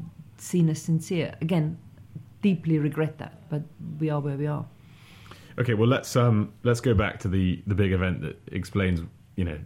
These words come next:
Speaker 2: set these, set these things in motion, um, which is the referendum. Um, and, um, so I'm just gonna ask a, a, a, a sort of broad question about that first, which is, how did a,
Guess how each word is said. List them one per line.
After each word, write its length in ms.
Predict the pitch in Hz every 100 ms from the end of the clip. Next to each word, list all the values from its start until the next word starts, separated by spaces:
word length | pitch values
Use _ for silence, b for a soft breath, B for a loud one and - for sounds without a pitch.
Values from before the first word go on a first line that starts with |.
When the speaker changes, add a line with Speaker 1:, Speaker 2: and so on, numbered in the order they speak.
| -
Speaker 2:
set 260 | - 101
these, 260 | 101 92 -
set 160 | 135 -
these 140 | 107
things 180 | 117 107
in 80 | 104
motion, 440 | 104 101 80 82
um, 320 | - 95 90 87 B B B -
which 160 | 104
is 120 | 104
the 100 | 95
referendum. 640 | 101 87 98 92 73 76 113 B B B -
Um, 520 | 92 92 92 95 - - - - - -
and, 540 | 104 104 101 101 101 -
um, 520 | 113 107 107 104 104 - - _ _ _ _ _ - -
so 180 | 127
I'm 160 | 127 131 123
just 120 | 120
gonna 160 | 135 117
ask 160 | -
a, 80 | 104 -
a, 480 | 113 - 113 - 113
a, 40 | -
a 20 |
sort 160 | 107 101
of 40 |
broad 200 | 113 113
question 260 | 104 90 92
about 140 | 85
that 140 | 73 -
first, 280 | 101 85
which 140 | - 101
is, 160 | 92 - - _ - _ - B B B -
how 340 | - 123 127 127
did 340 | 113 101 -
a, 540 | 107 104 98 98 98